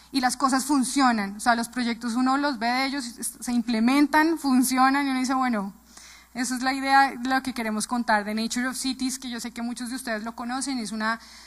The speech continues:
puedo decir que es como el principal blog hoy en día de naturaleza urbana, y participa Cecilia, participa Ana, participan conferencistas que ustedes han visto acá. Si ustedes les dan Google,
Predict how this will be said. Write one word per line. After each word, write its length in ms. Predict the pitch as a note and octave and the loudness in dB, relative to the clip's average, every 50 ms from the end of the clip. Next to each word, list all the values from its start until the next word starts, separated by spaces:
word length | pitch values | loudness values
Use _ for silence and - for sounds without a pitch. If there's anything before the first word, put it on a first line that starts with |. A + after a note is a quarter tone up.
| - - _ _ _ | -20 -20 _ _ _
puedo 160 | _ A#3 A#3 A#3 | _ -4 -4 -2
decir 260 | B3+ A#3 A#3+ G#3 - | -2 -4 -6 -6 -8
que 100 | - A3 | -10 -12
es 140 | G#3 - A#3+ | -10 -10 -10
como 160 | - B3 B3 B3 | -10 -10 -10 -10
el 60 | A#3+ | -8
principal 440 | B3 B3+ G#3 A#3 A3+ - A3 G#3 G3+ | -6 -6 -6 -6 -2 0 0 0 0
blog 380 | F#3 G#3+ A#3 A#3+ B3 B3 B3 B3 - | -2 -2 0 2 2 2 2 0 0
hoy 220 | B3 B3 B3 B3 B3 | 2 2 2 2 0
en 120 | B3 B3 | -2 -2
día 280 | A#3 B3+ B3 A#3+ A#3+ A#3+ | -2 -2 -2 0 2 2
de 320 | A#3+ A#3+ A#3+ A#3+ A#3+ A#3 A3+ | 0 0 -4 -6 -6 -6 -4
naturaleza 800 | A3+ A3 G#3+ A3+ A#3 G#3+ G#3+ G#3+ G#3+ G#3 G#3 G3+ - G#3+ G#3 G#3+ G#3+ | -6 -6 -6 -6 -6 -6 -6 -6 -6 -6 -6 -4 -4 -2 -2 0 0
urbana, 640 | A#3 A#3 A3+ G3 A#3+ B3 B3+ C4+ C#4 C#4 C#4+ C#4 | 0 -2 4 8 8 10 10 8 6 4 2 0
y 160 | C4 A#3 G#3+ | 0 -2 -4
participa 640 | - - G3+ - - A#3 - A3+ G#3+ G#3 - G#3+ G3+ | -4 -6 -6 -6 -8 -8 -6 -6 -6 -4 -6 -4 -4
Cecilia, 680 | - A3 G3+ - - B3+ C4 C#4 C4+ B3+ B3 B3 A#3+ | -4 -4 -4 -2 -2 -2 -2 -2 0 2 2 2 2
participa 760 | B3+ A#3+ - - A3 - A3+ A3 - A3+ G#3+ G#3+ A3+ B3 B3+ | 0 -6 -8 -8 -8 -8 -8 -6 -4 -2 0 2 4 4 4
Ana, 220 | C4 C4 C4 B3+ C4 | 4 2 0 -2 -2
participan 680 | B3 A3+ - A3+ G3+ A3+ A3+ - - G#3+ A3 A3 A#3 A3+ - - - - _ | -4 -8 -8 -10 -8 -8 -8 -6 -6 -6 -4 -6 -8 -10 -12 -18 -20 -14 _
conferencistas 600 | C4 B3 A#3+ B3+ B3 B3+ A#3 A#3+ - A#3+ G#3+ - | -8 -6 -6 -6 -6 -6 -6 -6 -6 -6 -8 -8
que 80 | C4+ | -8
ustedes 260 | C4 - B3+ A3+ - | -8 -6 -6 -4 -4
han 100 | A#3 A#3 | -4 -4
visto 220 | A#3 B3 - - B3 | -4 -4 -4 -6 -6
acá. 200 | A#3+ - C4 B3 | 0 0 0 0
Si 80 | A3 | 0
ustedes 260 | A#3+ - - C4 B3+ B3+ | -4 -6 -6 -6 -6 -6
les 160 | B3+ B3+ G#3+ | -6 -6 -6
dan 180 | A#3 G#3+ A#3 | -4 -4 -2
Google, 400 | A3+ B3+ C4+ B3+ C#4 D4+ D#4+ D#4+ | -2 -2 -2 0 -2 -2 -2 -2